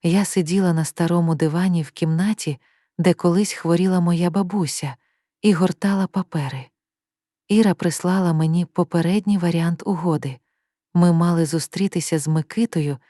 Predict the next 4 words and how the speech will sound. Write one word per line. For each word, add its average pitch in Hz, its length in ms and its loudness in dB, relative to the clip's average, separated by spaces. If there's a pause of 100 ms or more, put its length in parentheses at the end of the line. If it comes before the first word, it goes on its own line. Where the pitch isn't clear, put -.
(240)
для 170 180 2
підписання 214 720 0
попередніх 170 840 -2
умов. 135 460 -4